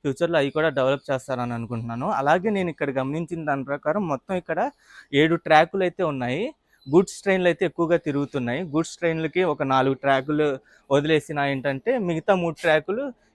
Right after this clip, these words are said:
ఈ ట్రైన్స్ మన శాటిలైట్ స్టేషన్‌కి అయితే దీన్ని అయితే యూజ్ చేసుకోవచ్చు. ఫ్యూచర్లో అయితే చాలా యూస్‌ఫుల్ అయితే అయ్యిద్ది ఈ స్టేషన్ని. ఇంకా డెవలప్‌మెంట్ అయితే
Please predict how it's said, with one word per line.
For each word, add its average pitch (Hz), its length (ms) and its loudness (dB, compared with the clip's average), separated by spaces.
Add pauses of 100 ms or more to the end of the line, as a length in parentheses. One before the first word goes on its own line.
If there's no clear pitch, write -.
ఈ 156 180 4
ట్రైన్స్ 156 720 2
మన 131 420 2 (140)
శాటిలైట్ 151 440 2
స్టేషన్‌కి 151 380 -4
అయితే 135 180 -2
దీన్ని 175 340 0
అయితే 202 200 2
యూజ్ 170 300 -2
చేసుకోవచ్చు. 156 500 -4
ఫ్యూచర్లో 180 500 2
అయితే 226 220 2 (500)
చాలా 175 260 8
యూస్‌ఫుల్ 170 460 2
అయితే 170 220 4
అయ్యిద్ది 147 280 2
ఈ 139 40 -2
స్టేషన్ని. 143 520 -2
ఇంకా 208 320 6
డెవలప్‌మెంట్ 196 720 4
అయితే 185 240 2